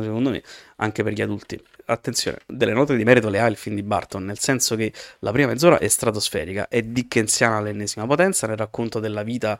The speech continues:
eh, disagiata di Charlie, dove abitano in cinquantotto, eh, in casa,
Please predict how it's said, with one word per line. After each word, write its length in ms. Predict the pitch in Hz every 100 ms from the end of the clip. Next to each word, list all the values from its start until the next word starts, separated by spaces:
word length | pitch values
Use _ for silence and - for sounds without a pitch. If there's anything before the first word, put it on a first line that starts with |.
| -
eh, 180 | 107 104
disagiata 560 | 110 110 107 113 104 104
di 80 | 104
Charlie, 400 | 131 147 151 147
dove 220 | - 107
abitano 340 | 107 110 104
in 160 | 107 107
cinquantotto, 1040 | - 113 110 107 104 113 104 - 107 104 -
eh, 280 | 104 104 104
in 140 | 110
casa, 540 | 107 110 107 110 123